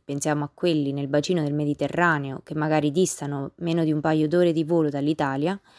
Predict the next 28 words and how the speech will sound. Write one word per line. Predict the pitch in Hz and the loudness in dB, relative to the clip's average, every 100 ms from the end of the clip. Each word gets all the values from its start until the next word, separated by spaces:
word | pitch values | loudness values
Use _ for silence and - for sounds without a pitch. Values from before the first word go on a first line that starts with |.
| - - - | -20 -20 -4
hanno | 226 233 | 2 4
abitudini | 190 208 214 214 220 226 | 4 0 0 0 2 2
molto | 208 185 | 2 0
diverse | 208 190 160 - - | 0 2 2 0 0
dalle | 175 156 | 2 2
nostre. | 147 127 - - 139 - _ _ _ _ _ _ _ _ | 0 -4 -10 -8 -10 -10 _ _ _ _ _ _ _ _
In | - 240 | 2 4
futuro, | 233 185 156 143 147 175 | 4 2 2 2 0 -2
non | - 190 | -2 0
dimentichiamolo, | 175 160 156 165 147 139 143 151 185 - - - | 2 2 0 -2 -2 -2 0 2 0 -2 -20 -12
lavoreremo | - 202 247 254 208 175 175 | 0 6 6 6 4 2 2
sempre | 208 214 175 170 | 0 0 0 -2
più | - 190 175 233 - | -2 -2 -2 -4 -8
in | - | -4
contesti | 214 247 220 214 | 0 2 2 0
internazionali, | 220 214 196 185 - 185 139 135 139 - | 0 0 0 -2 -2 -2 -2 -2 -4 -6
dove | - 180 180 147 147 | -4 2 4 4 0
nazionalità | 160 - 160 156 202 | -2 -2 -2 0 0
e | 180 | 0
culture | 160 151 190 175 | -4 -6 0 2
diverse | 165 196 156 - - 220 - - - - | 4 4 2 -2 -2 -2 -4 -20 -18 -4
dovranno | 220 220 175 180 | 0 2 2 0
per | 214 | -2
forza | - 185 185 196 | -2 -4 -2 -4
integrarsi, | 185 185 160 127 - - - | 0 0 0 -2 -6 -10 -6
capirsi | 220 214 151 147 - 175 - | -4 0 0 0 0 -2 -2
e | - | -6
collaborare. | - 185 170 151 143 120 127 | 0 2 4 2 0 -4 -10